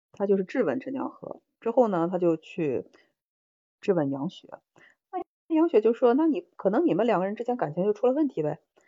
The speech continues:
嗯，那这个骆玉珠就一拍桌子就说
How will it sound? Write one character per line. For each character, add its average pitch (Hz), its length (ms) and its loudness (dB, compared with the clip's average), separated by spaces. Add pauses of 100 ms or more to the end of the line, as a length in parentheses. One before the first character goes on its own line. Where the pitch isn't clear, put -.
(240)
嗯， 160 340 -4
那 156 400 2 (440)
这 156 120 -4
个 156 100 -2
骆 151 140 2
玉 143 80 0
珠 147 120 -2
就 143 140 0
一 139 100 -4
拍 - 160 0
桌 147 200 2
子 139 60 -12
就 143 140 -6
说 - 320 -6